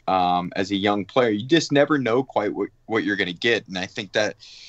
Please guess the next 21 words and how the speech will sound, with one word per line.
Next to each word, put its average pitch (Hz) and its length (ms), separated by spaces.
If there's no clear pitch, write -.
you 117 60
know, 107 60
you 104 160
mentioned 113 400
him 113 140
going 101 280
back 104 260
for - 100
that 95 180
overage 104 580
year. 107 360
Sometimes 139 480
people 104 280
look 104 180
at - 100
that 92 240
in 87 60
kind 98 240
of 87 80
a 87 40
negative, 92 560